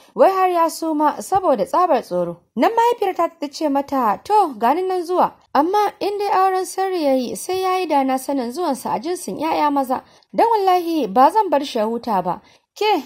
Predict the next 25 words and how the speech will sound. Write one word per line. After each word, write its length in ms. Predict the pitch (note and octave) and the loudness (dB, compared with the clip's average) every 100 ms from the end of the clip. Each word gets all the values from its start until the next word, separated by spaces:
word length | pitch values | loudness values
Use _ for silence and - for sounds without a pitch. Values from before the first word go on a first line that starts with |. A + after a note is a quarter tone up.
| G3 | -4
ba 220 | G3+ D#4 | 2 2
ma 160 | G4 G4+ | 2 -2
zai 220 | G4+ F#4+ | -2 -2
yiwu 220 | C#4 A#3 | -2 -2
ba 180 | A#3 A#3+ | 0 -2
a 100 | - | -4
ce 220 | G#3+ E4+ C#4+ | -6 -4 0
za 120 | F#4 | 2
a 80 | D4+ | 2
yi 100 | D4+ | 2
wa 100 | A#3+ | 0
'yata 320 | - D#4 D4+ | 2 0 0
ta 100 | D4+ | -2
fara 300 | D4 D#4 C#4 | -2 0 0
kishiya. 480 | A3 G#3 G3+ F3+ D#3 - _ _ | -4 -10 -10 -10 -12 -16 _ _
Ba 120 | G3 | 0
ta 120 | C4+ F4 | 0 2
tsaya 360 | B4 B4+ A#4 G#4 | 2 2 2 0
yin 80 | D#4 | 0
komai 320 | D4 D#4+ E4 E4 | 0 0 0 -2
ba, 200 | D#4+ D4 | 0 0
ta 100 | - | -2
jawo 340 | E4+ G4+ G4+ G#4 | 0 4 4 2
gyalenta 380 | D#4 C#4+ D4 C4+ | 0 0 -2 -4
fariƙal, 640 | C4 A#3 A3 G#3+ E4+ D#4+ | -4 -4 -2 2 0 0